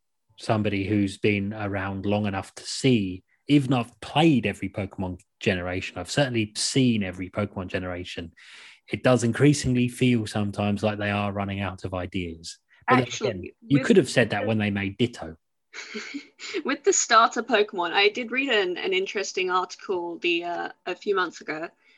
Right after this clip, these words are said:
Speaker 2: where, um, they kind of explained why the newest generation of starters didn't quite hit home as much as, like, generations one to five. So from generation six onwards, the starter Pokemon, their,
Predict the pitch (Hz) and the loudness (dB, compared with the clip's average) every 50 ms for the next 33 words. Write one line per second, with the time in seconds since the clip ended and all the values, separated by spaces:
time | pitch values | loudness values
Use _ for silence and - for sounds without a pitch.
0 | _ _ _ - 208 208 202 202 208 208 208 208 202 202 214 208 190 - - - | _ _ _ 2 4 6 6 6 8 8 8 6 6 4 2 -2 -4 -6 -2 2
1 | 226 226 233 226 - - 285 294 320 330 - - - - - - - 208 190 185 | 2 2 2 0 0 0 2 2 2 0 -2 -4 -4 -8 -6 2 4 4 6 6
2 | 185 185 196 - 185 190 196 190 190 180 185 185 185 185 196 214 - - - 226 | 4 2 0 2 2 2 4 4 2 0 2 4 4 4 4 2 2 0 0 2
3 | 214 208 208 214 208 220 220 - - 233 220 220 220 208 - 202 196 202 - - | 4 4 4 6 4 4 2 0 -2 -2 -2 -2 -2 -2 0 0 0 0 -2 -8
4 | - - - - - 208 202 202 208 - - 247 240 233 - - - - 240 233 | -8 -8 -6 2 4 6 6 6 6 2 0 -4 -2 -2 -4 -8 -4 0 2 2
5 | 254 254 214 - _ - - 220 214 202 - - - - 214 208 - - - - | 2 0 -6 -10 _ 2 4 4 4 4 2 -2 -8 -2 0 0 0 0 -4 -4
6 | 202 175 180 180 180 185 175 - - 185 175 175 160 - - - - - - - | -4 -2 -2 -2 -2 -4 -6 -6 -6 -2 0 0 0 -2 -4 -6 -6 -6 -2 -2
7 | 185 180 175 - - - 185 180 170 170 - - - _ _ _ _ _ _ _ | -2 -2 -2 -4 -6 -2 -2 0 0 0 -4 -8 -14 _ _ _ _ _ _ _
8 | _ - 226 208 196 190 190 185 190 - 202 185 - - 185 180 180 185 - 175 | _ 4 4 6 8 6 6 6 4 2 0 -2 -2 0 0 0 0 0 -4 -10
9 | - _ - 165 165 165 165 165 - _ _ _ _ _ _ _ - - 240 233 | -6 _ -2 -2 -2 -4 -6 -10 -14 _ _ _ _ _ _ _ -2 2 2 2
10 | 233 - - 285 277 277 285 302 285 302 302 294 269 277 285 - - 233 220 220 | 2 2 2 2 2 4 4 4 4 6 6 6 6 6 4 2 0 0 -2 -2
11 | - - 220 202 - - - - 196 196 196 185 175 165 165 - - - - 220 | 2 2 2 2 2 -2 -4 -2 0 0 2 0 -2 -4 -4 -8 -8 -2 0 0
12 | 214 - - 240 233 247 277 277 - 277 240 220 220 233 220 202 196 190 196 185 | 0 2 4 6 6 6 4 2 0 0 0 0 0 0 2 2 2 2 2 -2
13 | 175 - - 226 233 240 233 | -6 -2 0 2 2 2 2